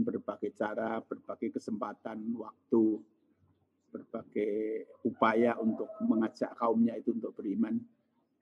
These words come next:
Nah, tetapi dalam waktu yang sembilan ratus lima puluh tahun itu hanya sedikit sekali orang yang mau beriman. Sementara sisanya, <clears throat> mereka ini adalah orang-orang yang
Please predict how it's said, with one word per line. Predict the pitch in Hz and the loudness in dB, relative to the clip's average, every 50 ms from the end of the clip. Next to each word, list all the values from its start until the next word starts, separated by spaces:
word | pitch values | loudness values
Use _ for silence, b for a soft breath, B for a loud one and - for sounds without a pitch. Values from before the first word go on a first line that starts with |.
| _ _ _ _ - 110 | _ _ _ _ -12 -12
Nah, | 104 | -10
tetapi | 92 110 101 107 104 - 123 123 | -10 -10 -12 -12 -4 -4 -2 -2
dalam | 117 104 104 107 104 110 | -2 -4 -4 -4 -6 -4
waktu | 110 110 - - _ 110 110 110 | -6 -6 -8 -10 _ -6 -4 -4
yang | 107 - 104 107 - 95 - - _ _ _ _ _ | -4 -6 -8 -10 -10 -10 -10 -12 _ _ _ _ _
sembilan | - - 113 104 104 101 101 101 104 107 107 | -2 0 0 2 2 0 -2 -2 -2 -6 -8
ratus | - - - - 117 | -8 -12 -8 -6 -4
lima | 113 110 107 - | -2 -2 -2 -4
puluh | - 107 107 - | -4 -6 -8 -8
tahun | - - 110 110 107 110 107 | -10 -8 -6 -4 -4 -4 -6
itu | - - 113 104 | -8 -10 -12 -12
hanya | 104 101 92 95 101 | -12 -10 -10 -12 -12
sedikit | - _ - 117 - 107 - | -10 _ -8 -8 -8 -8 -12
sekali | - _ 107 104 110 110 | -12 _ -12 -10 -10 -8
orang | 107 104 95 95 - | -8 -10 -10 -12 -12
yang | - 85 87 78 - _ _ _ _ _ _ _ _ _ _ _ | -12 -12 -14 -16 -18 _ _ _ _ _ _ _ _ _ _ _
mau | - 101 101 | -10 -10 -10
beriman. | - - - - - - 87 82 92 90 - _ _ _ _ _ _ _ _ _ _ _ _ _ _ _ _ _ _ _ | -10 -10 -12 -12 -12 -12 -16 -18 -18 -20 -20 _ _ _ _ _ _ _ _ _ _ _ _ _ _ _ _ _ _ _
Sementara | - - 123 120 117 110 110 131 143 | 6 10 10 10 12 10 8 6 6
sisanya, | - 139 127 - 110 104 101 113 131 160 185 - - - _ _ | 4 4 4 4 4 4 6 8 8 8 6 4 -2 -12 _ _
<clears throat> | - - - - - _ _ _ _ _ _ _ _ _ _ _ 117 | -6 -6 -6 -8 -12 _ _ _ _ _ _ _ _ _ _ _ 0
mereka | 107 110 104 - 110 107 101 | 0 0 0 0 0 0 2
ini | 98 117 123 | 2 2 2
adalah | 123 127 107 110 113 147 | 2 0 -2 -2 -2 -2
orang-orang | 135 123 98 101 104 113 113 117 110 104 | -2 0 0 0 0 0 0 0 0 2
yang | 98 92 92 | 0 0 -2